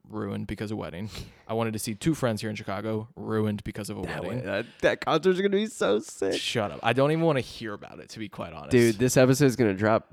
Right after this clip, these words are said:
Speaker 2: the day before that.
Speaker 1: God damn it. God damn it.
Speaker 2: Sorry.
Speaker 1: I've been to so many two friends concerts, I, and I haven't missed one here in Chicago.
Speaker 2: Have you been to Northerly Island yet?
Speaker 1: No, I haven't. I'm
Speaker 2: Apparently
Speaker 1: so
Speaker 2: that venue's,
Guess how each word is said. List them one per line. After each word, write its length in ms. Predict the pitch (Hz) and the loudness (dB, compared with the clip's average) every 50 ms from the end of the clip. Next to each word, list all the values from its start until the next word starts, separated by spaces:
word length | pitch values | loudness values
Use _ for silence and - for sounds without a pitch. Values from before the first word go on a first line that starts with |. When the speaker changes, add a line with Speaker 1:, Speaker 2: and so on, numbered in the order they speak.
| - | -12
Speaker 2:
the 160 | - 78 76 - - _ _ _ _ _ _ | -10 -10 -10 -10 -14 _ _ _ _ _ _
day 140 | - 107 82 | -2 -2 -2
before 340 | 71 92 98 - - 87 87 | -2 -4 -6 -6 -6 -6 -6
that. 160 | - - - _ - | -8 -10 -16 _ -8
Speaker 1:
God 300 | - 139 135 131 123 104 | -6 -4 -4 -4 -4 -6
damn 180 | 101 104 98 98 | -8 -8 -8 -8
it. 180 | 78 82 - - _ _ _ | -8 -10 -12 -16 _ _ _
God 280 | _ 220 214 196 190 175 | _ 2 6 6 6 6
damn 220 | 160 160 156 147 | 6 6 6 6
it. 80 | 143 127 | 4 4
Speaker 2:
Sorry. 220 | 113 90 82 80 - | 2 0 -2 0 0
Speaker 1:
I've 140 | 151 156 165 | 2 2 2
been 100 | 180 170 | 2 0
to 60 | 147 | 0
so 200 | - - 170 160 | 2 2 2 2
many 200 | 160 156 151 139 | 4 2 0 0
two 180 | - - 135 | 0 -2 0
friends 240 | - - 131 127 113 | 2 2 2 2 2
concerts, 480 | - 123 113 110 113 - 127 127 123 - | 0 0 0 0 0 2 2 2 2 2
I, 120 | 123 110 | 0 0
and 180 | 117 - 117 107 107 107 104 113 | 0 0 -2 -2 -2 -4 -4 -4
I 40 | - | -2
haven't 160 | 113 113 113 | -2 -2 0
missed 220 | 110 110 101 - - | -2 -4 -4 -4 -6
one 120 | 104 107 | -6 -4
here 120 | 107 107 | -4 -6
in 80 | 107 101 | -8 -8
Chicago. 580 | - - - 107 - 87 82 76 73 92 104 - _ _ | -10 -12 -10 -10 -10 -8 -8 -8 -8 -8 -10 -12 _ _
Speaker 2:
Have 120 | - - 117 | -4 0 2
you 120 | 123 151 | 2 6
been 160 | 156 151 147 | 6 6 4
to 80 | 143 139 | 4 2
Northerly 440 | 127 110 107 101 101 95 85 78 64 | 2 2 2 2 0 0 -2 -2 -2
Island 400 | 50 52 65 85 110 113 117 127 | -4 -4 -4 -4 -2 -4 -2 -2
yet? 200 | 135 135 139 80 | -2 -4 -4 -4
Speaker 1:
No, 80 | 73 | -6
I 140 | 69 73 92 | -8 -8 -8
haven't. 380 | 104 104 101 98 98 90 82 - | -8 -8 -8 -8 -8 -10 -10 -10
I'm 120 | - 101 | -10 -6
Speaker 2:
Apparently 260 | - 92 90 85 85 | -4 -2 -2 0 0
Speaker 1:
so 80 | 95 101 | -2 -2
Speaker 2:
that 160 | 78 80 82 | -2 -4 -6
venue's, 480 | 92 73 73 73 67 65 - - - | -6 -8 -8 -8 -8 -8 -10 -10 -12